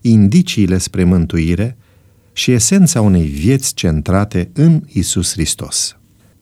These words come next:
Să dedicăm mai mult timp pentru studiul Bibliei. Noi nu înțelegem cuvântul așa cum ar trebui.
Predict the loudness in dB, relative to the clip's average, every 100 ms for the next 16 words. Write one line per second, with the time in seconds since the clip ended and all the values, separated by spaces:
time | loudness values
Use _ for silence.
0 | -6 -2 0 2 0 0 2 2 4 4
1 | 4 4 2 -4 _ -2 0 0 -4 -8
2 | -4 -4 -4 -6 -4 -4 -2 -2 0 0
3 | -2 -8 -10 -14 -20 _ _ _ _ _
4 | _ -2 2 2 2 -2 -10 _ 0 4
5 | 4 2 -2 -2 -2 -2 0 0 0 0
6 | -2 -6 -4 -4 -4 -4 -2 -4 -4 -4
7 | -2 -4 -6 -10